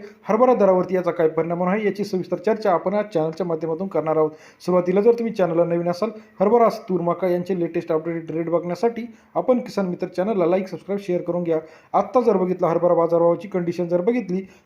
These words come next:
हरभरा बाजारभावामध्ये पन्नास ते सत्तर रुपये, तसेच काबुली चणा जो आहे सत्तर ते नव्वद रुपयापर्यंत गेलेला आहे. परंतु निर्यात दराच्या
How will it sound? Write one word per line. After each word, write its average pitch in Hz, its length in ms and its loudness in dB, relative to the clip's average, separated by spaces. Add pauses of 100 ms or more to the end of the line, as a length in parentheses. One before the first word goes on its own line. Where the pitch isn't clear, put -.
हरभरा 240 240 4
बाजारभावामध्ये 180 680 4 (260)
पन्नास 247 360 2
ते 202 60 2
सत्तर 185 300 -6
रुपये, 180 260 0 (320)
तसेच 233 340 2
काबुली 208 320 2
चणा 165 260 0
जो 160 120 -2
आहे 185 180 2
सत्तर 202 300 -2
ते 240 140 -2
नव्वद 180 280 0
रुपयापर्यंत 175 420 0
गेलेला 175 360 0
आहे. 165 200 2 (320)
परंतु 247 400 4 (220)
निर्यात 202 280 6
दराच्या 196 400 2